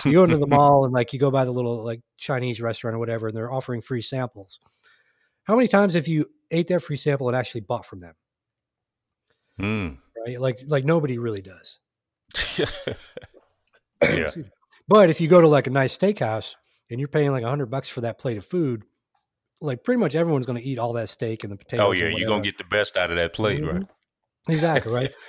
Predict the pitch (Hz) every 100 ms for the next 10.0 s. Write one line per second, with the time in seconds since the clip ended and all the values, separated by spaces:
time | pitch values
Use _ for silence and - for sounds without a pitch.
0 | - 220 220 220 156 107 156 151 147 143
1 | 165 165 156 190 240 240 190 170 160 -
2 | 135 143 135 151 147 139 - _ _ _
3 | _ 190 175 156 113 131 - 131 131 123
4 | 117 _ _ _ _ - 180 156 139 139
5 | 139 147 127 123 123 135 185 147 117 127
6 | 127 120 - 113 117 113 117 160 147 147
7 | 123 110 120 120 135 127 - 151 131 135
8 | 127 120 117 113 - 135 127 123 127 120
9 | 117 117 110 - 117 139 90 92 107